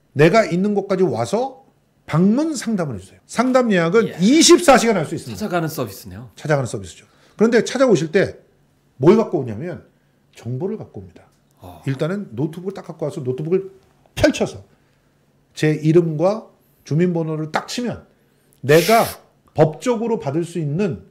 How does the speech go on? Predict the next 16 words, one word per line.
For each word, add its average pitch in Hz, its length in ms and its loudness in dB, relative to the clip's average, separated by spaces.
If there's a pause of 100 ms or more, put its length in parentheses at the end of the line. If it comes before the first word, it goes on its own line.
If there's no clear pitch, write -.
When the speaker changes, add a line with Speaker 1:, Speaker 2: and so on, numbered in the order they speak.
(220)
Speaker 1:
모든 240 680 0
보험 143 280 -2
혜택이 156 280 -10
다 113 160 -12
나옵니다. 101 340 -8
싹 - 220 -12
정리돼 147 260 -4
Speaker 2:
와. 90 60 -12
Speaker 1:
있어요. 87 160 -18 (380)
암에 123 260 -4
진단됐을 123 640 -8
때, 127 240 -12 (200)
암 127 220 -6
치료를 147 420 -4
할 123 120 -8
때 127 320 -8